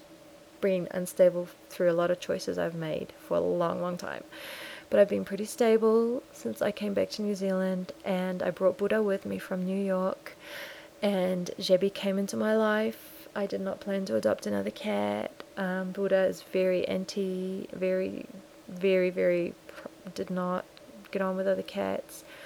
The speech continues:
and I just have one room. So when you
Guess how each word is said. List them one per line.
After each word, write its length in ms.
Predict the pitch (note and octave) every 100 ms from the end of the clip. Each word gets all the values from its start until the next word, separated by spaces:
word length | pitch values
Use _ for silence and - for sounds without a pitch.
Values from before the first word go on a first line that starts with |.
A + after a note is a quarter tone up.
| - -
and 120 | G#3+ G3
I 80 |
just 220 | F#3+ F#3+ -
have 180 | G3+
one 200 | G3 F#3+
room. 440 | F#3+ G#3 A3+ F3+ - - - - -
So 260 | - G#3+ G3
when 200 | G3 F#3+
you 360 | G3 F#3+ F#3+